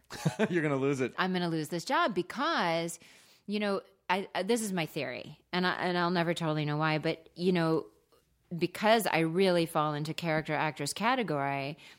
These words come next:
Speaker 2: they cast the big leads, and then they get the supporting cast. And at a certain, the, the network and the producers and everybody really hasn't talked about the show until they're getting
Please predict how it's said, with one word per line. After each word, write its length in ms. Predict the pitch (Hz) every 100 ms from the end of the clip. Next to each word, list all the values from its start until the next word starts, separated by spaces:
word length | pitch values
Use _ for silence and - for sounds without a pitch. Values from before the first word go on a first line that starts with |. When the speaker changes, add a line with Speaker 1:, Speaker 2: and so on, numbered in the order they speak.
| -
Speaker 2:
they 100 | 180
cast 420 | - 185 208 -
the 60 | 196
big 260 | 175 170
leads, 600 | 156 156 143 151 175 - - - - -
and 160 | 175
then 160 | 185 180
they 140 | 180
get 240 | 170 156 -
the 80 |
supporting 500 | 160 170 247 262 269
cast. 480 | 185 151 139 135 - - - - _
And 200 | - 180
at 80 | 180
a 80 | 185
certain, 480 | - 240 294 262 214 - -
the, 240 | 190 202
the 240 | 190 175
network 720 | 190 196 247 - 247 240 233 -
and 120 | 165
the 60 | 170
producers 840 | 156 170 214 226 220 220 208 202
and 120 | 170
everybody 520 | - 214 254 196 185 185
really 380 | 202 349 349 285
hasn't 280 | 196 175 175
talked 280 | 175 165
about 260 | 175 156 143
the 60 | 151
show 680 | - 262 202 156 151 151 151 - - -
until 240 | 190 220
they're 120 | 202
getting 600 | 190 220 262 262 247 214